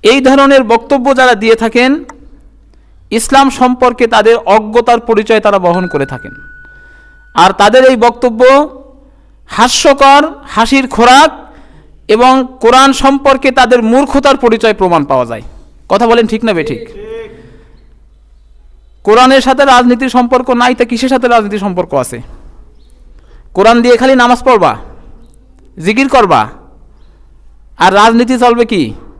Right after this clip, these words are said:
ভারত থেকে আমদানি করতে হবে না ব্রিটেন থেকে আমদানি করতে হবে? রাজনীতি কি মানুষের জীবনের সাথে জড়িত কি না? কথা বলেন না কেন, জড়িত কি না? যদি জড়িত হয়, তাহলে আল্লাহ কোরআন নাজিল করেছেন মানুষের কল্যাণের জন্য।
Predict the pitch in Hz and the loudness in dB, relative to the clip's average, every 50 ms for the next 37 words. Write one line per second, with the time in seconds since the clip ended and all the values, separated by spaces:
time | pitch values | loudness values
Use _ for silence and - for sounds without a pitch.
0 | - - _ 139 135 175 202 240 240 - 277 247 262 247 240 240 240 247 247 247 | -20 -20 _ -4 0 2 2 2 0 0 -2 0 0 0 0 0 0 0 0 0
1 | 254 233 - 254 254 247 202 147 127 107 - - - 196 196 196 208 220 220 254 | -2 -2 0 0 0 2 0 0 -4 -4 -8 -14 -4 -4 -2 0 0 0 0 0
2 | 254 247 254 254 233 220 208 202 196 190 180 175 165 - 127 131 123 110 107 110 | 0 0 -2 0 0 0 0 -2 -4 -4 -6 -10 -10 -8 -8 -8 -8 -10 -12 -18
3 | - - - - - _ _ _ _ - - - 147 175 202 226 247 240 247 254 | -18 -20 -20 -20 -20 _ _ _ _ -20 -16 -6 -2 0 2 2 2 2 0 0
4 | 233 262 240 269 269 262 240 220 226 233 240 - - 269 254 202 196 220 220 233 | 0 -2 -2 -2 -2 0 0 0 0 0 -2 0 0 0 0 0 -4 -4 -2 0
5 | 233 233 233 226 226 233 233 247 233 196 220 220 226 220 226 220 214 208 156 117 | 0 0 0 -2 -4 -4 -2 -2 0 2 2 2 2 2 -2 -2 -2 -4 -6 -6
6 | 107 - - - - - _ - - - - - - - - - - - - - | -10 -14 -18 -20 -20 -20 _ -20 -20 -20 -20 -20 -20 -20 -20 -20 -20 -20 -20 -20
7 | - - - - 202 214 262 269 277 285 285 277 262 233 208 165 165 165 208 226 | -20 -14 -4 0 2 2 4 4 4 4 4 2 2 0 0 -2 0 0 0 0
8 | 247 226 254 240 247 202 139 117 104 - - - - - - - - - - - | 0 -2 -2 -2 -2 -2 -2 -4 -4 -8 -14 -16 -18 -18 -18 -20 -20 -20 -20 -20
9 | - - 147 160 220 240 247 240 240 247 247 240 269 247 240 247 226 226 220 208 | -18 -18 -2 0 0 2 4 4 2 2 2 2 0 2 4 4 4 4 2 2
10 | 208 226 240 240 220 220 226 233 226 - 226 226 247 240 240 240 240 247 240 226 | 2 2 4 4 4 4 2 2 0 0 0 0 2 2 2 0 0 0 -4 0
11 | 254 247 247 - 277 247 226 226 233 254 247 269 262 254 247 240 226 220 208 202 | 0 0 0 2 0 0 0 2 0 0 0 -2 -2 -2 -2 0 0 0 -2 -2
12 | 196 170 170 156 139 120 104 | -2 -2 -2 -2 -2 -6 -8